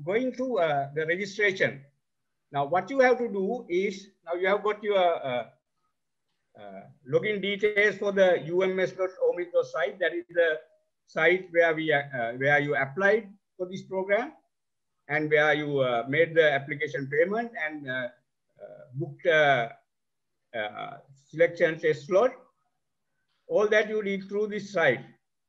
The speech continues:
So you use the same, uh, credentials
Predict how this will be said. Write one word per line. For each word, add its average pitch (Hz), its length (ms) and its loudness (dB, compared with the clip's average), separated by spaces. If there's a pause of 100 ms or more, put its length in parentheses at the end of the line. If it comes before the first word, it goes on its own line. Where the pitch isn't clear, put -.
(100)
So 175 100 -4
you 170 200 -4
use 233 280 -2
the 254 140 6
same, 220 400 2
uh, 180 260 2 (640)
credentials 208 680 2